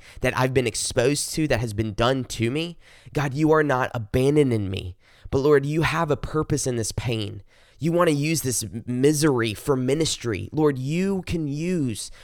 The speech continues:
what has been broken and you can redeem it and restore it in order to be just even more,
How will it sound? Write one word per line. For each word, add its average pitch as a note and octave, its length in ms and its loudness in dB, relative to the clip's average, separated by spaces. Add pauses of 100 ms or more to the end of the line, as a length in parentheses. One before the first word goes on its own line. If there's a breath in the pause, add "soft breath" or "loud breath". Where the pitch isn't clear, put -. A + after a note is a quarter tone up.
what C#3+ 160 2
has C#3+ 140 -4
been C3+ 160 2
broken C3 420 2
and C3 180 -6
you C#3+ 100 -4
can C#3 200 -4
redeem C3+ 500 0
it C#3 140 0
and A#2+ 120 -6
restore A2+ 500 -2
it - 100 -10 (340 soft breath)
in D3 120 -6
order D3 280 2
to C3+ 140 -4
be B2 400 -2 (240 loud breath)
just - 340 -2
even D#3 360 0
more, C3+ 600 4